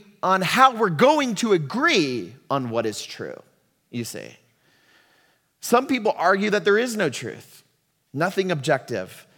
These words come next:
nothing universal, nothing overarching, no meta-narrative that we can ultimately point to that is real. And that's how come you'll hear the refrain, "Well, you've got your truth,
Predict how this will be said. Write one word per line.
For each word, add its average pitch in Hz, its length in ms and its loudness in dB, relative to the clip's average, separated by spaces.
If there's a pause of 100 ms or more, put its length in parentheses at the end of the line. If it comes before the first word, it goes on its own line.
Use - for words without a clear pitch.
(120)
nothing 175 500 -2
universal, 127 680 -2
nothing 196 420 -2
overarching, 156 640 0
no 233 240 2
meta-narrative 190 760 2
that 151 180 0
we 185 120 -4
can 165 220 -4 (220)
ultimately 190 400 0
point 151 300 -8
to 151 120 -2
that 123 220 0
is 127 160 -4
real. 123 600 -6 (1000)
And 117 100 -4
that's 165 140 0
how 180 100 4
come 175 320 0
you'll 156 140 0
hear 165 340 0
the 165 80 -2
refrain, 156 580 -4
"Well, 113 100 -6
you've 143 220 -10
got - 200 -4
your 139 140 -4
truth, 160 500 -10